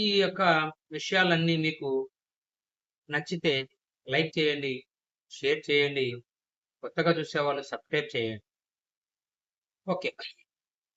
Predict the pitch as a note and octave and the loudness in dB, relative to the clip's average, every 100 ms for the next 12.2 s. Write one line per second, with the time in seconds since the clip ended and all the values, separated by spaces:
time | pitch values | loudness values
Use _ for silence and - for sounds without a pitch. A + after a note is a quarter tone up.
0 | _ _ D3+ E3 A3+ A#3 G3 D3+ E3+ _ | _ _ -2 0 4 6 6 4 0 _
1 | _ _ _ _ _ G#3+ C4 D4+ D4 C#4 | _ _ _ _ _ 2 4 4 4 2
2 | C#4 A3+ A3 A3 A3+ G#3 G3+ G#3 G#3 G#3 | 2 -2 -2 4 4 4 4 2 2 4
3 | E3+ E3+ E3+ _ _ _ _ - D#3 F3 | 4 4 -2 _ _ _ _ -6 2 4
4 | A#3 B3+ A3+ G3 G#3+ G3+ F3 E3 E3+ _ | 4 4 4 4 4 4 2 0 -4 _
5 | _ - C3 D#3+ F#3+ F#3 G#3 D3+ D3 E3+ | _ -14 0 4 4 2 2 2 2 -2
6 | - - G#2+ - G#2+ _ _ _ _ _ | -4 -10 -12 -14 -14 _ _ _ _ _
7 | _ _ _ _ _ _ _ _ _ _ | _ _ _ _ _ _ _ _ _ _
8 | _ _ _ F3 B3 C4 G#3 G3 A#3+ A#3+ | _ _ _ 6 8 8 8 6 6 4
9 | G3 G3+ G3 _ _ _ - F3+ B3+ C#4 | 4 2 -6 _ _ _ 2 6 8 6
10 | B3 A3+ A3+ - G3 G3 G#3 F#3 C3+ B2+ | 4 2 -2 0 4 4 2 2 2 2
11 | B2 A2+ B2 - _ _ _ _ _ F#3 | 2 -4 -8 -12 _ _ _ _ _ 4
12 | A3+ C4+ | 8 10